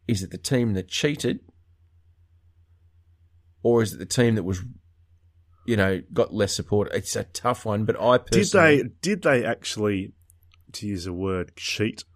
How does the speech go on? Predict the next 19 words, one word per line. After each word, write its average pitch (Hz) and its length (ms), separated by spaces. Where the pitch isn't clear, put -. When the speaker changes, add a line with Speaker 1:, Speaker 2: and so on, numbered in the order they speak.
Speaker 2:
or 104 160
was 101 180
it 104 160
a 101 440
honest 101 360
mistake? 90 560
Speaker 1:
I, 120 180
I 175 220
reckon, 147 540
I 139 100
don't 156 200
think 123 180
it 117 100
can 107 220
be 110 80
an 107 80
honest 110 240
mistake 113 340
anymore. 117 440